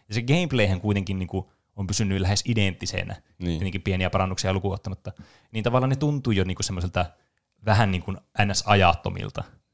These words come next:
Speaker 2: Kyllä mä veikkaan, että ne nykyään näyttäisi aika hirveiltä.
Speaker 1: No se, se on ihan varmasti totta, että nyt mennään sillä, että <laughs> miltä muistaa sen näyttävän.
Speaker 2: Niin.
Speaker 1: Sitten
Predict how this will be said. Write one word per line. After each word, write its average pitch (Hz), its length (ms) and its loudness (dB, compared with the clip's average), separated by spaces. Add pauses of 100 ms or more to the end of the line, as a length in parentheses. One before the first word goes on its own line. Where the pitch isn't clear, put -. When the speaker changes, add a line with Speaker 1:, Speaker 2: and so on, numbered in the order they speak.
(160)
Speaker 2:
Kyllä 98 180 4 (160)
mä 92 180 -2
veikkaan, 80 240 -4
että 82 140 -4
ne 82 80 -6
nykyään 80 300 -2
näyttäisi - 420 -8
aika 78 180 -6
hirveiltä. - 420 -6 (380)
Speaker 1:
No 95 200 -2
se, 98 200 0
se 98 120 0
on 98 60 2
ihan 95 180 4
varmasti 92 320 2
totta, - 260 -2
että - 100 -6
nyt 107 140 0
mennään 98 200 4
sillä, 98 160 2
että 92 140 -2 (400)
<laughs> - 320 -20
miltä 110 240 2
muistaa 101 460 4
sen 92 180 0
näyttävän. 92 500 0
Speaker 2:
Niin. 98 140 4
Speaker 1:
Sitten 85 180 -6